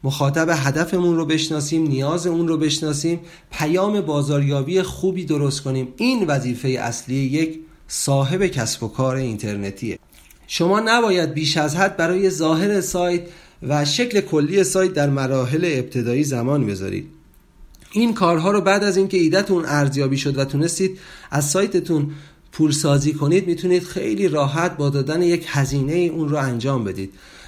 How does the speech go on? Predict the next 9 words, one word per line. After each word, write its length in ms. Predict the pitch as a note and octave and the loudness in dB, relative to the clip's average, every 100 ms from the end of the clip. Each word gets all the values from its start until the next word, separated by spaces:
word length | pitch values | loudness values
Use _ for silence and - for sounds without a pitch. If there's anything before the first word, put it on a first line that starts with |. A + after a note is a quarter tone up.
| - | -4
پس 200 | D3+ D3 | -2 -2
هدف 400 | - E3 A3+ B3 | 0 0 0 0
ما 260 | F#3 F3 F#3+ | 0 2 2
در 300 | D#3 C#3+ C#3+ | 2 0 0
این 400 | E3 A#3 G#3+ D#3+ - - | 0 2 0 -6 -10 -6
جلسه 480 | C#3 C3 B2 A#2+ D#3+ | -2 0 -2 -2 -4
این 280 | E3 D#3+ | 0 0
بود 200 | E3 E3 | 0 -2
که 280 | - F3 F3+ | 0 0 0